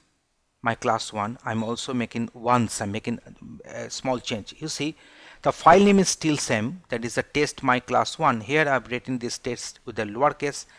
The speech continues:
and my class ones, I've made that one here in this case. So now what will happen? Uh, let me execute the code. Let me see that whether it is producing any error message or not,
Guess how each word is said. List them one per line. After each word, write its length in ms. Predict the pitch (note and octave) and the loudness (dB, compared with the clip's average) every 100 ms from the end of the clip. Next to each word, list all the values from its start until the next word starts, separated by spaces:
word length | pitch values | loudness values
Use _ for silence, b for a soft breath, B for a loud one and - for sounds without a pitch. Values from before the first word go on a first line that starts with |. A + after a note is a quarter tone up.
| B B B | B B B
and 140 | A#2 A2+ | -2 2
my 180 | C3+ E3+ | 4 2
class 360 | D#3 D3 - | 2 0 0
ones, 360 | B2+ C#3 A#2 - | 2 2 2 -2
I've 120 | G#2+ | -4
made 240 | A2+ B2 | -4 -2
that 200 | A2 G2 | -4 -6
one 220 | A2+ - - | -8 -10 -14
here 220 | - A2+ | -8 -8
in 160 | G2 F#2+ | -6 -10
this 160 | G2+ | -12
case. 300 | - - - - b b b b b | -14 -12 -12 -14 b b b b b
So 180 | - D3+ | 0 4
now 220 | D3+ F3 | 8 8
what 240 | D3 C#3+ D#3+ | 6 2 2
will 100 | C3+ | 4
happen? 380 | C3 D#3 G3 - _ _ F#3 | 4 2 -2 -6 _ _ -6
Uh, 240 | C3 B2 - | 0 2 2
let 200 | D3 C#3+ | 0 0
me 80 | D#3 | 0
execute 360 | A#2+ A#2+ C#3 C3 | 0 -2 -6 -4
the 80 | C3 | -4
code. 280 | B2 C#3+ | -4 -8
Let 180 | B2 A#2 | -8 -4
me 80 | C3 | -2
see 240 | - D#3 | 0 -2
that 240 | D3 B2+ - | 2 2 2
whether 220 | B2 C#3 | -2 0
it 180 | A#2+ C3 | 0 -2
is 120 | A#2+ | -6
producing 500 | - B2 B2+ D3+ C3 | -6 -8 -6 -4 -2
any 200 | A#2+ A2+ | -2 -2
error 160 | A#2+ B2+ | -2 0
message 340 | B2+ C#3 B2 | -2 -4 -4
or 80 | A#2 | -2
not, 300 | A2+ C3 | -2 -4